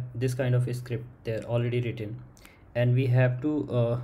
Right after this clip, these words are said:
like, convert these XPath. So just copy this XPath, and it's very simple.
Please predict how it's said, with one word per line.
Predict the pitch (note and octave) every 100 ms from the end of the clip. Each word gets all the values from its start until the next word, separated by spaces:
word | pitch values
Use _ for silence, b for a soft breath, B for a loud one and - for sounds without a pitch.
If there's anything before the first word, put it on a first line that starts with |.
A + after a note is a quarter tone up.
| -
like, | - B2+
convert | B2+ B2+ C3+ C3+
these | C3 C3
XPath. | B2 A#2+ B2 - G#2 -
So | -
just | B2 C#3 E3 - -
copy | - A#2+ C#3
this | D#3 D3 -
XPath, | A#2+ - A2+ A#2+ - - - - B B B B
and | B2+
it's | B2+ B2
very | B2+ B2
simple. | C#3+ B2 C3+